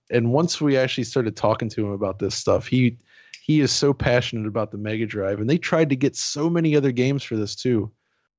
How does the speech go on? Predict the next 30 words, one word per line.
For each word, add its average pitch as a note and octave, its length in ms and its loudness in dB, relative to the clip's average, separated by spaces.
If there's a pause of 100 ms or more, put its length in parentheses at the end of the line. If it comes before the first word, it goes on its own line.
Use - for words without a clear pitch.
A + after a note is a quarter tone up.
(360)
uh, G#2+ 280 4
that A2+ 200 0
just - 340 0
couldn't C3 380 -2
happen A#2 400 -2
due A2+ 160 -2
to G#2+ 80 0
licensing A2 540 -2
reasons. D3 420 0
Like, A2+ 140 2
he C3+ 120 2
really D3 320 2
wanted C3+ 220 0
to B2+ 100 -8
get, A#2+ 340 -2
um, A2 540 0 (760)
uh, G#2+ 300 -2
Battlemania A#2 840 2
Daiginjo B2 760 0
on E3 120 0
here, F#3 300 0 (500)
which A2 220 -4
is A2 140 -4
a G#2+ 60 2
really A#2 560 2
excellent A2+ 460 0
game B2 280 0
that's - 300 -4 (400)
rather A#2 260 2
expensive. - 720 -2